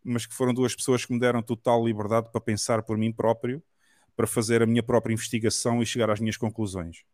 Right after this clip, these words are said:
E eu acho que esse é o melhor tipo de professor do mundo.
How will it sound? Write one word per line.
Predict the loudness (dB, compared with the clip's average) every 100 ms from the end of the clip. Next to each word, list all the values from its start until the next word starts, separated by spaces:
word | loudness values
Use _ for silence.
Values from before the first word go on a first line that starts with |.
| _ _ _ _ _ _
E | 2
eu | 4
acho | 4 2
que | -2
esse | 0 0
é |
o | 2
melhor | 2 2
tipo | 0 -4 -4
de |
professor | -8 -6 -4 -4
do | -2
mundo. | -6 -8